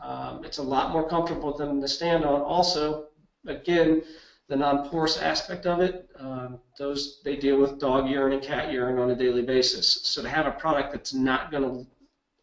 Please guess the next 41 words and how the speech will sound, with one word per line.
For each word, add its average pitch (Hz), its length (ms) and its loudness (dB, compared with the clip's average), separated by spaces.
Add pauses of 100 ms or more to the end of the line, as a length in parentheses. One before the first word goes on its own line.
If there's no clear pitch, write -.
absorb 143 600 0
anything, 165 640 -2 (380)
they, 123 340 2
they 123 100 0
can 131 140 -4
just 120 240 0
wipe 117 240 -2
off, 120 460 -4 (240)
um, 101 460 -10
and 113 100 -8
not 110 200 -4
worry 123 160 -2
about 117 180 -2
an 110 80 -2
odor, 127 420 -2 (340)
it's - 140 -8
a 120 40 -6
huge 120 360 -4
benefit 110 540 -4
for - 200 -12
those 117 300 0
two 107 100 -8
reasons. 104 640 -6
Um, 107 440 -12 (320)
obviously, 98 500 -8
and 101 120 -10
it's - 200 -8
tough - 300 -10
for 113 60 -8
the 107 120 -8
nails 101 360 -4
and 101 100 -12
claws, 95 460 -6
so - 420 -10
it - 80 -14
won't 104 260 -6
get 101 140 -12
damaged, 104 480 -4
it 107 60 -10
won't 98 160 -8
scratch. - 600 -4